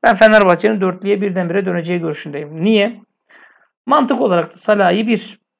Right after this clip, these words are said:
Gustavo Henrique iki, Serdar Aziz üç. Üç tane stoperin kalmış oluyor. Hani Luan Perez olmazsa. Ki olmayacak gibi de duruyor. Üç tane stoperin var.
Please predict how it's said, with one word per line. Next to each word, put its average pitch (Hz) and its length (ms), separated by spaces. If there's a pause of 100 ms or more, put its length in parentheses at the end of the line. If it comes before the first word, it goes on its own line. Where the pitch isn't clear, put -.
(260)
Gustavo 175 380
Henrique 165 360
iki, 175 340 (640)
Serdar 165 260
Aziz 156 260
üç. 190 300
Üç 175 160
tane 165 220
stoperin 208 420
kalmış 180 300
oluyor. 147 300 (300)
Hani 151 180
Luan 160 220
Perez 160 240
olmazsa. 151 580 (960)
Ki - 80
olmayacak 175 420
gibi 156 120
de 151 100
duruyor. 156 360 (140)
Üç 202 180
tane 180 300
stoperin 220 460
var. 165 220